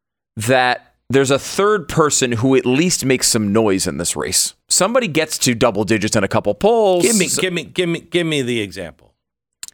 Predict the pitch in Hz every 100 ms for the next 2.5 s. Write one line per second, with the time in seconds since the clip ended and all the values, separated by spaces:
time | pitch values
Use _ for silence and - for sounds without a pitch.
0 | _ _ _ _ _ _ - 247 233 180
1 | 165 127 131 117 110 - 147 165 135 151
2 | 143 127 110 -